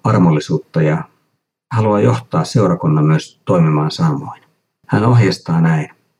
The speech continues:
"Nyt teidän on päinvastoin annettava anteeksi ja lohdutettava häntä, ettei hän menehtyisi surunsa.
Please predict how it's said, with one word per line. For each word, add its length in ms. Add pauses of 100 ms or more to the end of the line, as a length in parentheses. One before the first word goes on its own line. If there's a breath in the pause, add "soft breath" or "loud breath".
(640 loud breath)
"Nyt 180
teidän 320
on 120
päinvastoin 720
annettava 460
anteeksi 640
ja 280
lohdutettava 720
häntä, 440
ettei 240
hän 160
menehtyisi 640
surunsa. 640